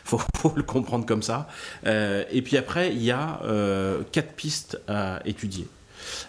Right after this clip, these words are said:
Euh, la première, c'est d'utiliser du logiciel libre, c'est-à-dire du logiciel dont on peut voir et comprendre le code source pour voir ce qu'il fait. Ça, c'est absolument indispensable. On essaye de nous faire comprendre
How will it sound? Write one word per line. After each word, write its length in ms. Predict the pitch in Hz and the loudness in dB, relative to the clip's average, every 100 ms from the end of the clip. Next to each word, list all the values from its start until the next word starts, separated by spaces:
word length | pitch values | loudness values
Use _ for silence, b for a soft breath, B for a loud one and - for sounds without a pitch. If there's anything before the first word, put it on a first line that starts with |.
| - | -4
Euh, 340 | 101 92 82 69 | 0 0 -2 0
la 140 | 107 120 | 2 0
première, 520 | - 151 147 180 175 160 - - | 0 -2 0 -2 -4 -10 -16 -8
c'est 200 | - 120 | -2 0
d'utiliser 420 | 117 - 120 139 | 0 -2 2 2
du 120 | 113 | 4
logiciel 720 | 104 123 139 - 123 110 110 | 6 4 2 -2 0 2 4
libre, 320 | 135 135 - - - | 2 0 -2 -10 -12
c'est-à-dire 340 | 95 104 98 | -4 -2 0
du 80 | 104 | 2
logiciel 580 | 113 110 104 135 127 143 B B B | 2 2 0 0 0 -2 B B B
dont 100 | 98 - | -4 -2
on 60 | 98 | -4
peut 180 | - | 0
voir 380 | 98 95 127 127 | -2 2 0 0
et 60 | 110 | -2
comprendre 420 | 117 113 - 127 | 0 0 0 2
le 80 | 117 | 2
code 200 | 120 110 | 0 -2
source 400 | - 143 - - B B B B | -2 -2 -4 -10 B B B B
pour 140 | - 101 | -2 0
voir 220 | 117 - | 2 -2
ce 60 | - | -4
qu'il 160 | 113 | -4
fait. 300 | - 110 85 - _ _ | 0 -2 -2 -10 _ _
Ça, 180 | - 98 | -6 -4
c'est 360 | - 98 82 64 - - | -2 0 -2 -4 -10 -16
absolument 320 | - 104 104 | -4 0 2
indispensable. 640 | 98 95 - 90 131 147 | 0 -2 -6 -4 0 2
On 100 | 123 | 2
essaye 180 | 98 104 | 0 0
de 60 | 98 | 0
nous 60 | |
faire 180 | 87 98 | 0 -4
comprendre 400 | - 92 113 113 | -4 -2 0 -2